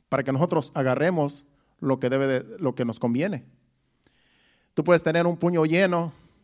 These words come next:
y como dice allí, es mejor con un puño lleno. En otras palabras,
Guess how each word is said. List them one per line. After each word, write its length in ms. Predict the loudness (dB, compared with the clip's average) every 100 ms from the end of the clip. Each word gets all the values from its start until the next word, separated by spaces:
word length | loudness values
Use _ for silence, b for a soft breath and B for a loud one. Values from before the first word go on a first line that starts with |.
| b
y 100 | -10
como 200 | -4 0
dice 180 | 0 0
allí, 340 | 0 -2 -6 -6
es 140 | -4
mejor 420 | -2 -2 -2 -4
con 160 | -6 -4
un 80 | -4
puño 260 | -2 -2
lleno. 300 | -2 -4 -6 -12 _ _ _ _
En 60 | -4
otras 200 | -2 0
palabras, 560 | 2 4 4 2 -2